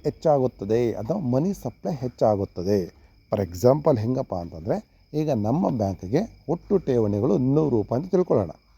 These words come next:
ಈಗ ಸಿ ಆರ್ ಆರ್ ಅನ್ನ for ಎಕ್ಸಾಂಪಲ್ಲು ಒಂದು ಮೂವತ್ತು ಪರ್ಸೆಂಟ್ ನಿಗದಿಪಡಿಸಿದ್ರು ಅಂತ ತಿಳ್ಕೊಳ್ಳಿ. ಈಗ ನೂರು ರೂಪಾಯಲ್ಲಿ ಮೂವತ್ತು ಪರ್ಸೆಂಟ್ ಅಪ್ಪ ಅಂತಂದ್ರೆ so ಮೂವತ್ತು ರೂಪಾಯಿನ ತೊಗೊಂಡೋಗಿ ನಾವು ಇಲ್ಲಿ ಇಡಬೇಕಾಗತ್ತೆ, ಆರ್ ಬಿ ಐನಲ್ಲಿ ಇಡಬೇಕು.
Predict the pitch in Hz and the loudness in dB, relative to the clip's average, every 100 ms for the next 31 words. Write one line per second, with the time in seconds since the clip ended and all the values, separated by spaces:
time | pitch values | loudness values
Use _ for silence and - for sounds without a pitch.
0 | _ _ - 143 160 214 92 80 127 - | _ _ -14 -4 0 0 -2 -6 -6 -8
1 | _ _ _ - 196 202 151 151 147 98 | _ _ _ -2 2 4 4 2 2 0
2 | 92 185 - 135 123 101 98 113 85 90 | -4 -4 -4 0 2 2 2 2 2 -6
3 | 87 170 262 _ _ - 190 180 147 170 | 0 0 0 _ _ -8 -4 -2 0 0
4 | 180 175 143 131 156 127 120 123 123 110 | -2 -4 -4 -2 0 0 2 2 2 0
5 | 110 98 95 101 151 208 170 95 - _ | -2 -4 -4 -4 -2 0 2 0 -4 _
6 | _ _ _ 135 135 113 110 143 190 220 | _ _ _ -4 0 2 4 4 4 2
7 | 196 - 180 165 120 92 175 - 135 175 | 0 0 2 4 2 2 -2 -2 -2 -2
8 | - 175 - 139 - 165 151 139 123 110 | -2 -8 -8 -10 -4 -4 -2 -2 -2 -4
9 | - 90 151 214 _ _ - 143 120 131 | -6 -6 -4 -4 _ _ -6 -2 2 4
10 | 180 - 160 - 139 139 - 123 120 123 | 2 0 -4 -2 0 -2 -2 -2 0 0
11 | 120 110 117 120 120 117 110 110 214 226 | 0 0 -2 -2 -6 -4 -6 -6 -8 -8
12 | _ _ - 135 165 151 135 127 123 117 | _ _ 0 2 4 2 2 0 0 -2
13 | - 247 | -2 -6